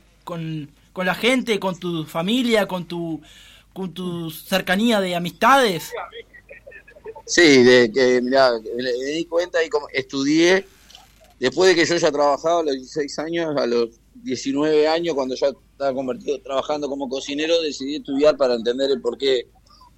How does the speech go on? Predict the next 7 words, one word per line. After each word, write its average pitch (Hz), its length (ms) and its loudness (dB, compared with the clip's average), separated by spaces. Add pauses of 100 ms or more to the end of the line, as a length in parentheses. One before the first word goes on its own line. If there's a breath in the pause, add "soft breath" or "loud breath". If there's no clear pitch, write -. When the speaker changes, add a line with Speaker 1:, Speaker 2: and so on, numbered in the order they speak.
(240)
Speaker 2:
pasaban 123 440 2
ciertas 131 320 -2
reacciones 127 720 -4 (680)
en 113 100 -10
la 117 120 2
comida 131 420 2
que, 101 340 -4